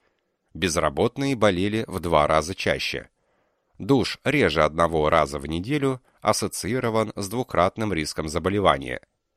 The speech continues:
Непривитые болели в девятнадцать раз чаще привитых. Однако привитые включали в себя лишь тех, кто получил все дозы прививки и ревакцинации и был привит в последние десять лет.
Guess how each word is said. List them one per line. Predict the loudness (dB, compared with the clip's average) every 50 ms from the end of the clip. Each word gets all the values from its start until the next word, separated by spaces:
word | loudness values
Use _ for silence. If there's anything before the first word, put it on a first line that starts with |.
| _ _ _ _ _ _
Непривитые | -4 -4 -2 -2 -2 -4 -2 -2 -4 -6 -4 -4 -6 -4 -4 -6 -8
болели | -6 0 0 0 2 2 -2 -2 -2
в | -4
девятнадцать | -4 -2 -2 -2 -2 0 0 0 0 0 -4 -8 -4
раз | -2 -2 -2 -2 -4
чаще | -4 0 0 2 2 0 -4 -8
привитых. | -8 -6 -6 -6 -4 -4 -4 -4 -6 -8 -8 -10 _ _ _ _ _ _ _ _ _ _ _ _
Однако | _ 4 4 6 6 2 2 2 0 -4
привитые | -4 -2 -2 -2 -2 -4 -6 -4 -4 -4 -4 -4 -6 -10 _ _ _ _
включали | -20 -10 -4 -2 -2 -2 -2 -2 -2 -4
в | -4 -6
себя | -8 -6 0 2 2 2
лишь | 2 0 -4 -4 -6
тех, | -4 -2 -2 -2 -4 -8 -18 _
кто | -4 0 0 0
получил | 2 2 0 0 0 -2 -2 -2 -2 -2 -2 -2 -6
все | -6 -6 -4 -2 0 -2
дозы | 0 2 0 0 0 -2 -6 -4
прививки | -2 -4 -4 -2 -2 -4 -6 -6 -8 -8 -8
и | -8 -2 -2 -2
ревакцинации | -2 -2 -4 -4 -8 -8 -10 -4 -2 0 0 0 -2 -4 -6 -4 -4 -4 -6 -10 _ _ _ _
и | -4 -2
был | 0 -2 -2
привит | -2 -2 -4 -4 -2 -2 -4 -4
в | -6 -4
последние | -4 -4 -4 -2 -2 -2 -2 -2 -2 -2 -2 -2
десять | -2 -2 -2 -2 -6 -8 -6
лет. | -4 -4 -4 -6 -8 _